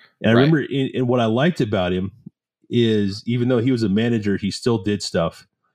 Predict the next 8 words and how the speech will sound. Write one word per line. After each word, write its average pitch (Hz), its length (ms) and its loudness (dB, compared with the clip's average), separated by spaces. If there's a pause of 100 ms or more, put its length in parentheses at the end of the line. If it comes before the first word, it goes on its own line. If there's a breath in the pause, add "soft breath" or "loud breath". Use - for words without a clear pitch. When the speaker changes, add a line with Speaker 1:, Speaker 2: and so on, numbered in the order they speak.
(260)
Speaker 1:
Uh, 92 140 2
he 123 160 2
was 107 180 2
cooking 131 320 -2
some 92 200 -4
pizza, 120 480 -2 (760)
uh, 104 180 2
Speaker 2:
Yeah. 135 280 0